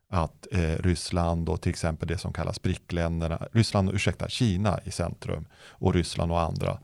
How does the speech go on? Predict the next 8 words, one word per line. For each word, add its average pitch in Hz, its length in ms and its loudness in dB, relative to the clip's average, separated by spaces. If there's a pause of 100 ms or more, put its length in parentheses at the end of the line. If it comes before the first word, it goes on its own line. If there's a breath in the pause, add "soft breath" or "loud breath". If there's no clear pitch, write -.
(140 soft breath)
ska - 200 0
gå 87 260 4
över 85 120 0
till 87 160 -2
ett - 160 -12
annat 90 480 0
finansiellt - 580 -6
system. - 400 -8